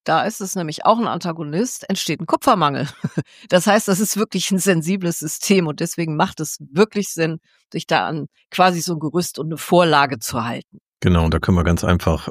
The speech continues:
Speaker 2: ähm, aus dem Canida-Sortiment dementsprechend hervorragend supplementieren. Ja, das ist so als erste Möglichkeit das Barfas Best. Und das gibt's immer unterschiedlich, äh, einmal für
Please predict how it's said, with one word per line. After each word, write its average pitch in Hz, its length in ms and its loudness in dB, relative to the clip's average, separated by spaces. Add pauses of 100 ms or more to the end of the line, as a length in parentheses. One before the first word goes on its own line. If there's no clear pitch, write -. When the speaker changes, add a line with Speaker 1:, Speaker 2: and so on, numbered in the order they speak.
Speaker 2:
ähm, 76 220 2
aus 76 180 0
dem 82 260 2
Canida-Sortiment 85 1500 4
dementsprechend 76 800 0 (340)
hervorragend 80 540 2
supplementieren. 80 880 2
Ja, 80 160 4
das 78 160 2
ist 78 180 0
so 76 120 0
als 73 180 -2
erste 80 240 2
Möglichkeit 78 520 2
das 73 120 0
Barfas 76 420 0
Best. - 360 2 (680)
Und - 380 -2
das - 160 0
gibt's - 220 -6
immer 160 140 4
unterschiedlich, 87 840 2
äh, - 60 -2
einmal 78 500 2
für 76 340 0